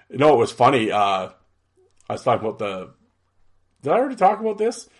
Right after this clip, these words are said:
But yeah, she had put sports bets in for the first time on March Madness. That's, like, the only event she watches all year is March Madness. Uh, anyway, at the time when the account was finally over, she had, like, seventy dollars or whatever left in her account. And she's like,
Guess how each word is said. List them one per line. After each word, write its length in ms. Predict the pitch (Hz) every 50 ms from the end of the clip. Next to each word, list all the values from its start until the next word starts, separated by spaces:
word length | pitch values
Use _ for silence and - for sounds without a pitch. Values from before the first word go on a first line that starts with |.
| _ _ _ _ _ _ _ -
But 80 | 135 131
yeah, 320 | 147 170 175 139 127 120
she 160 | 107 - -
had 160 | 147 131 - -
put 180 | 156 143 -
sports 320 | - - 131 127 147 - -
bets 300 | - 170 165 - - -
in 100 | 170 156
for 80 | -
the 80 | 151 135
first 240 | - 170 160 135 -
time 220 | 151 147 151 139
on 100 | 117 110
March 300 | 110 110 123 123 - -
Madness. 500 | 117 113 117 123 135 160 175 175 - - - -
That's, 180 | 104 104 - 131
like, 100 | 113 -
the 80 | 131
only 200 | 139 127 123 120
event 300 | 104 92 98 101 - -
she 140 | - - 110
watches 420 | 95 98 101 104 104 - 101 92
all 100 | 104 104 101
year 140 | 98 104 107
is 120 | 101 -
March 260 | 104 101 101 98 -
Madness. 420 | 104 104 101 104 127 143 131 - _ _ - - - - - -
Uh, 280 | - 117 107 98 101 - -
anyway, 340 | 131 131 120 113 110 110 110
at 100 | 104 -
the 80 | 113
time 400 | - - 127 127 123 120 117 -
when 120 | 113 113 107
the 200 | 104 101 104 101
account 380 | 98 - 120 113 117 117 -
was 180 | 107 107 - -
finally 320 | - 117 113 107 101 104
over, 180 | 107 123 127 110
she 120 | - -
had, 60 | 113 95
like, 140 | 101 92
seventy 320 | - - 113 104 101 104 98
dollars 380 | 95 92 92 98 104 110 101
or 60 | 110 101
whatever 300 | 107 107 110 104 113 104
left 280 | 101 101 107 - -
in 80 | 110 101
her 100 | 101 95
account. 360 | 95 - 110 107 110 110 98
And 60 | 98
she's 140 | - - -
like, 160 | 110 101 -